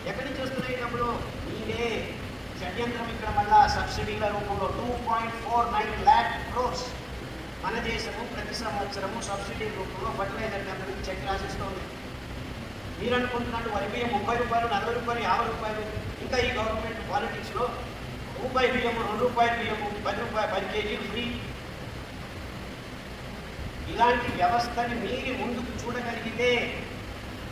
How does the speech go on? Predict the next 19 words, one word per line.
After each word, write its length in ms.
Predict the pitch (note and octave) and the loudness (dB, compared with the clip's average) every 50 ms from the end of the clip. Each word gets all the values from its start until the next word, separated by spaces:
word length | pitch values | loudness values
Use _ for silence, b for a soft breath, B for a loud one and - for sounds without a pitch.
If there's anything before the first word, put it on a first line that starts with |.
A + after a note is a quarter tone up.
| - - - - - - - - - - - - - - - - - - - - - - | -8 -8 -8 -6 -6 -8 -8 -6 -4 -4 -4 -4 -6 -10 -10 -8 -6 -6 -6 -6 -6 -6
మీ 180 | - - A#3+ A#3+ | -2 -2 0 2
డబ్బు 260 | A#3+ A#3 A3+ A#3 B3 | 2 2 4 8 8
already 520 | A#3 A3+ G#3 A3+ A3+ A#3 A#3 A#3+ - - C#4 | 8 10 8 8 6 4 2 0 2 4 4
కట్టబడి 340 | C#4 - A#3+ A#3 A#3+ A#3 | 4 4 4 2 4 4
ఉంది. 680 | A#3 A3+ A3 A3+ A3 A3+ A#3 G#3+ G#3+ - - - - - - - - - - - - - - | 2 0 0 0 0 0 2 2 2 0 -2 -4 -4 -6 -6 -8 -8 -8 -8 -8 -10 -6 -4
ఎనిమిది 320 | - G#3 A#3 A#3+ B3 A#3+ A#3 | -2 -2 2 2 2 2 2
వందల 340 | A3+ A3 A3+ A3+ A3 A3 | 0 0 0 0 -2 0
మిలియన్ 400 | A3 A3+ A#3 B3 B3 A#3 A#3 A#3+ | 0 -2 2 2 2 2 2 0
టన్నుల 300 | A3+ A3 A3 A#3 A#3+ A#3+ | 0 0 2 2 2 2
రైస్ 260 | A3+ A3 G#3+ A3+ - - | 2 2 2 2 0 -2
పెంచడంలో 600 | - A3 G#3+ A3 - - - G#3 - G4+ F#4+ F4+ | -2 -2 -4 -4 -4 -4 -4 -2 -2 0 2 2
మన 160 | G#4+ G4+ G#4 | 4 4 4
భారతదేశం 520 | G#4 G#4 G#4 G#4 - - - - - G3+ | 6 6 6 6 6 2 -2 -4 -4 -4
నూట 180 | G3+ G3+ A3 - | -2 -2 -2 0
ఇరవై 380 | A3 A3 A3 G#3+ G#3+ G#3+ G#3 | 2 2 2 2 0 -2 -2
ఎనిమిది 460 | G#3 G3+ G3+ G3+ G#3 G3+ G3 G3 E3+ - - - - - - | -2 -2 -4 -2 -2 -4 -4 -4 -4 -6 -6 -8 -8 -8 -6
మెట్రిక్ 380 | - G#3 G#3+ - - - - - | -4 -4 -4 -4 -4 -6 0 0
టన్నులు 240 | G#3 G#3 G#3+ A3+ G#3+ | 0 2 2 -2 -2
పెంచుతోంది. 520 | G#3+ G#3 G#3 G3+ - - A3 A3 - - | -2 -2 -2 -2 -2 0 0 0 0 0